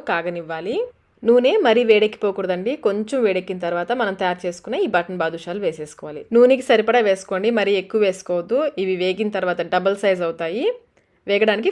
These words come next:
ఫ్రీగా ఉండాలి. నూనె కూడా చూడండి ఈ విధంగా లైట్గా వేడెక్కి ఉండాలి. లో ఫ్లేమ్లోనే ఇవి పైకి తేలేంత వరకు కాలనివ్వాలి. ఇలా ముందు లో ఫ్లేమ్లో కాల్చడం వల్ల బాదుషాలు బాగా గుల్లగా వస్తాయి లోపల.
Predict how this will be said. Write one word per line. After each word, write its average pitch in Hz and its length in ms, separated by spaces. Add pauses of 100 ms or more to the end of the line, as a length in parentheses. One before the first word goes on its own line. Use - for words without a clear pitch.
ఫ్రీగా 185 400
ఉండాలి. 156 320 (880)
నూనె 226 280
కూడా 220 160
చూడండి 208 240
ఈ 196 60
విధంగా 190 220 (120)
లైట్గా 208 360 (120)
వేడెక్కి 180 320
ఉండాలి. 170 320 (600)
లో 214 80 (140)
ఫ్లేమ్లోనే 202 500 (340)
ఇవి 196 120 (160)
పైకి 240 280
తేలేంత 185 360
వరకు 165 180 (120)
కాలనివ్వాలి. 156 580 (600)
ఇలా 202 140 (340)
ముందు 208 220
లో 196 160
ఫ్లేమ్లో 208 260 (120)
కాల్చడం 175 380
వల్ల 175 120 (160)
బాదుషాలు 190 460
బాగా 180 120 (120)
గుల్లగా 175 320 (100)
వస్తాయి 165 320
లోపల. 156 260